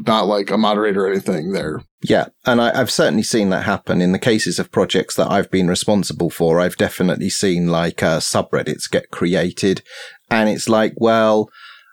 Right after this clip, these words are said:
Speaker 2: I don't really frequent Reddit, but if that's where people want to have a conversation, then that's fine.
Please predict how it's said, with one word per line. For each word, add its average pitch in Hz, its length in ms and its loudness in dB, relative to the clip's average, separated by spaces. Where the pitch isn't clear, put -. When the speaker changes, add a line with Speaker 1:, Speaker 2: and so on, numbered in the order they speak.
Speaker 2:
I 120 160 4
don't 104 340 2
really 95 380 2
frequent 92 580 -2
Reddit, 92 460 0
but 101 180 2
if 107 160 -2
that's - 300 0
where 92 140 2
people 95 440 0
want 101 300 2
to - 80 -10
have 95 240 -2
a 90 40 -6
conversation, 92 840 0
then 87 180 2
that's 90 260 -4
fine. 98 840 -2